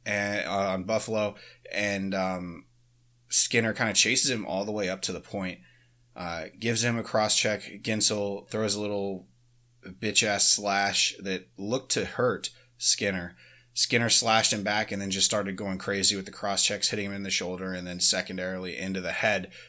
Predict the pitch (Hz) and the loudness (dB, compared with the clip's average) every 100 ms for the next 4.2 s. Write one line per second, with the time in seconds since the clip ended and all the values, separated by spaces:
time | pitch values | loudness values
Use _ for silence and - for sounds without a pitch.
0 | _ 104 98 95 92 - 95 92 90 - | _ -6 -4 -6 -8 -8 -4 -2 -4 -8
1 | - 95 95 - - 98 - - - 80 | -14 -10 -2 -2 -2 0 0 0 -10 -10
2 | - - - 104 92 87 80 87 87 85 | -14 -14 -2 0 0 -4 -8 -2 -2 -2
3 | 78 - - 73 73 73 80 - - 80 | -6 -14 -20 -14 -14 -12 -4 -4 -4 -12
4 | 73 64 | -16 -16